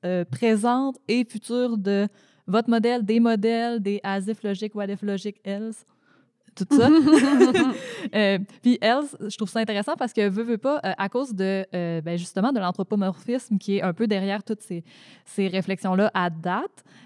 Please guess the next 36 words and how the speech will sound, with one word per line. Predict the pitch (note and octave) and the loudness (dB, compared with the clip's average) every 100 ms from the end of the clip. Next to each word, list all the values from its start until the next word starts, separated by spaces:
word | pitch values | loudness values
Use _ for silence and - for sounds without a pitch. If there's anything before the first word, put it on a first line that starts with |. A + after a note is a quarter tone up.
| - | -2
ben, | F#3+ | 2
on | G3 F#3+ | 4 4
a | F#3+ | 2
comme | F#3+ A#3+ B3+ | 2 2 4
la | G#3+ D#3+ - - | 2 -2 -2 2
peur, | A3 A#3+ G3+ | 4 4 4
là, | F#3+ F3+ | 2 0
dans, | F3+ F3 E3+ | -2 -2 -4
dans | E3+ F3 | -4 -4
la | E3+ | -4
science-fiction | F#3+ F3+ - - G#3+ | -4 -6 -8 -4 -2
que, | G#3+ F3+ | -2 -4
comme, | E3+ F3+ E3+ E3 - - _ F3+ | -4 -2 -2 -4 -14 -20 _ 0
les | F#3 F3+ | 2 4
robots | F#3+ G3 A3 | 2 6 6
nous | G#3 | 6
supplantent, | - A3+ - G#3 G3+ F#3+ F3 F#3 F#3+ | 2 -2 0 2 2 0 -2 -2 0
euh, | F3+ F3+ | 0 -2
qu'on | G3+ F3+ F3 F3+ | -2 0 0 -2
soit, | - G3+ F#3 F#3 F3 | -2 -2 0 0 0
euh, | E3+ | -2
dépassé. | G3 G#3+ F#3+ F3 A3 G3 | -2 -2 -2 -2 0 0
On | F#3 | 0
compare | F#3+ - A3+ G3+ | 0 0 0 0
beaucoup | F#3+ - B3+ B3 | -2 -2 0 2
les, | G3+ F3+ | 0 -2
les | F3 F3 E3+ F3+ | -2 -4 0 2
humains, | F#3 G3 G3 | 2 0 0
euh, | F3 D#3+ D#3+ - - - - | -2 -4 -8 -14 -20 -20 -4
euh, | F3 D#3+ D#3 D3+ - | -2 0 -2 -6 -4
aux | F#3 F#3 | -2 0
as | F3+ E3 | -2 -2
if | F3+ | -4
logiques. | F#3 E3+ E3+ C4+ - - - - | -4 -6 -6 -10 -14 -20 -20 -6
Euh, | F3+ E3+ - | -2 -2 -4
puis | - G3+ | 0 0